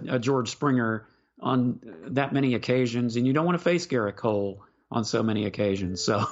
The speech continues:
<laughs> that was, that was really my thinking. No, I'm not a Mets or a Yankees fan either.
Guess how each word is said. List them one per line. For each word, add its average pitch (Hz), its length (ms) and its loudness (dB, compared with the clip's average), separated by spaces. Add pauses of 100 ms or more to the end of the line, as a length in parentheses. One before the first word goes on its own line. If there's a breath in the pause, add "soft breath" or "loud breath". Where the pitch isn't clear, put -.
(360 loud breath)
<laughs> - 140 -20
that 214 160 2
was, 160 180 -2
that 208 140 2
was 214 140 0
really 240 220 2
my 165 160 -2
thinking. 160 320 -4
No, 156 160 0
I'm 170 140 0
not 156 160 0
a - 20 -4
Mets 143 320 0
or 156 140 0
a 135 40 0
Yankees 110 340 -4
fan 113 280 -4
either. 113 380 -2